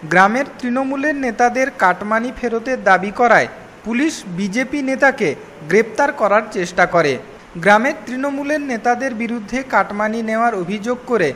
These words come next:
বিজেপি নেতাকর্মীরা শনিবার বিকেলে সরব হয়। বিজেপি নেতৃত্বে একদল গ্রামবাসী এদিন বিকেলে তৃণমূলের নেতাকর্মীদের বাড়ি ঘিরে বিক্ষোভ দেখায় বলে অভিযোগ।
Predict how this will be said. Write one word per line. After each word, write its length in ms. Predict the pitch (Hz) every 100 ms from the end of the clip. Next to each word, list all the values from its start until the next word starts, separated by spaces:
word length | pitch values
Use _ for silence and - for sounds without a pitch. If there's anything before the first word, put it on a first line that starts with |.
| - - -
বিজেপি 420 | 165 202 285 302 277
নেতাকর্মীরা 760 | 269 269 269 269 240 254 277
শনিবার 480 | 285 - 214 208 233 208
বিকেলে 400 | 196 202 202 233
সরব 360 | - 170 170 170
হয়। 220 | 160 123 - - -
বিজেপি 420 | 175 208 277 302 311
নেতৃত্বে 540 | 277 277 277 294 311
একদল 360 | 285 220 220 254
গ্রামবাসী 640 | 214 208 208 220 220 269 302
এদিন 240 | 208 196 220
বিকেলে 420 | 190 208 269 196 131 - - -
তৃণমূলের 560 | 233 247 294 294 320 302
নেতাকর্মীদের 840 | 262 269 269 277 247 262 240 277
বাড়ি 300 | 220 202 208
ঘিরে 260 | 214 233 240
বিক্ষোভ 440 | 190 202 - - 247
দেখায় 340 | 240 233 226 196
বলে 200 | 202 233
অভিযোগ। 420 | 196 190 165